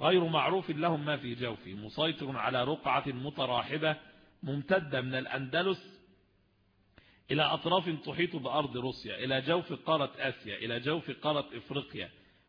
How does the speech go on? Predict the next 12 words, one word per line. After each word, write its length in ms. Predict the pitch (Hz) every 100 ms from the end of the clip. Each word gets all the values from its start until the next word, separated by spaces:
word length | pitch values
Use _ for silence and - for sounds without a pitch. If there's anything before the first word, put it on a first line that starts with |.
| -
وهم 280 | 107 143
يعلمون 520 | 143 120 113 127 156 147
الآن 320 | 131 143 147
علما 300 | 120 147 135
ليس 480 | 120 120 156 151 135
بالظن 640 | 120 117 110 160 180 185 - -
أن 180 | 123 120
السلاح 520 | 113 - 123 143 113
في 200 | 110 113
هذه 180 | 135 123
المرحلة 460 | 113 104 - 143 127
الرابعة، 640 | 113 110 113 131 156 185